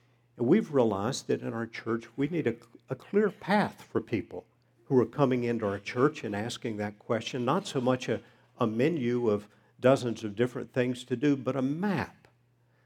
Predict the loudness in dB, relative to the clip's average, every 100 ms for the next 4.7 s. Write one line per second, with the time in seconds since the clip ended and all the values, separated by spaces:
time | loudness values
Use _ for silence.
0 | _ -8 -8 -8 -14 -10 -10 -12 -12 -12
1 | -12 _ _ _ _ _ _ _ _ -4
2 | 0 0 0 2 4 4 -2 0 0 0
3 | -2 -10 -8 -4 -6 -6 -12 -10 -12 -12
4 | _ -8 -6 -6 -8 -8